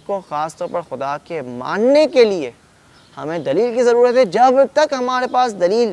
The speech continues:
न हो, जब तक हमारे पास मुहकम दलील न हो, हम खुदा के वजूद के कायल नहीं हो सकते, जिस तरह से हमारी ज़िम्मेदारी है। हमारी ज़िम्मेदारी ये है कि हम खुदा को माने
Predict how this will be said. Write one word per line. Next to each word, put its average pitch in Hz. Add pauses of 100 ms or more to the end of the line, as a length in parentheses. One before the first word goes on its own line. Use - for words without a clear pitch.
न 208
हो, 240 (800)
जब 214 (140)
तक 226
हमारे 196
पास 208
मुहकम 147 (120)
दलील 180
न 151
हो, 208 (440)
हम 180
खुदा 147
के 202
वजूद 151 (120)
के 175
कायल 147 (200)
नहीं 180
हो 220
सकते, 190
जिस 160
तरह 170
से 180
हमारी 139
ज़िम्मेदारी 127
है। 143 (500)
हमारी 208
ज़िम्मेदारी 269
ये 240
है 262
कि 254
हम 226
खुदा 156
को 214
माने 190